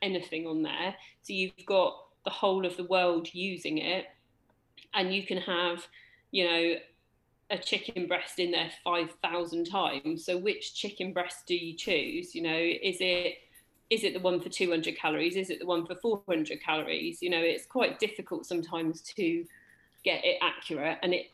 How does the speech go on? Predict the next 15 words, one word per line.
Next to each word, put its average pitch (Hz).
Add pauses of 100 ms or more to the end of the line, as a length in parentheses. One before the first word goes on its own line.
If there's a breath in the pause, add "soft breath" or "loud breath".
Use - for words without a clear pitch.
(100)
it 196
isn't 190
accurate. 151
It's 151
a -
starting 170
point. 156
But -
again, 175
people 180
become 180
obsessed -
with 160
those 165
numbers. 165